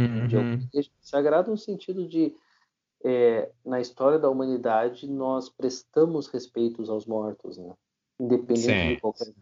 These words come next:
Speaker 1: Isso é desde Antígona, né? Lembra de Antígona? É, ela manda não enterrar o irmão dela porque ele é inimigo do Estado e ela decide desobedecer a ordem do rei, que é tio
Speaker 2: Uhum.
Speaker 1: dela, pra enterrar o próprio irmão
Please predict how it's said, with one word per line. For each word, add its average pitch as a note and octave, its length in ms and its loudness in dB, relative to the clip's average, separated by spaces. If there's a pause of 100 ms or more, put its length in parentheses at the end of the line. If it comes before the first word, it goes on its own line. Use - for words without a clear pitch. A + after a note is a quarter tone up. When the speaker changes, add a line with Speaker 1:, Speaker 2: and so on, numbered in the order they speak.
(340)
Speaker 1:
Isso A#2 220 0
é E3+ 60 6
desde E3 260 4
Antígona, C3+ 580 2
né? G#2+ 180 -2
Lembra B2 260 0
de A2 60 -4
Antígona? A2 560 -2 (720)
É, G#2 540 2
ela A2 360 4
manda B2+ 340 2
não C3 200 2
enterrar C#3 520 2
o D3 80 2
irmão C3 280 0
dela B2+ 320 2
porque - 180 -8
ele C3 60 -2
é B2+ 40 -2
inimigo B2+ 380 -6
do B2+ 80 -4
Estado C3 640 -2 (440)
e B2+ 120 0
ela C3 180 6
decide C3+ 520 -4
desobedecer B2+ 640 -2
a D#3 160 4
ordem C3 360 2
do B2+ 100 -2
rei, B2+ 360 -4
que C#3+ 140 -6
é - 20 -8
tio A#2+ 220 0
Speaker 2:
Uhum. A2+ 80 2
Speaker 1:
dela, B2 360 2
pra C#3 180 -10
enterrar C3+ 380 -6
o D3+ 60 -10
próprio C#3+ 320 -6
irmão C3 420 -4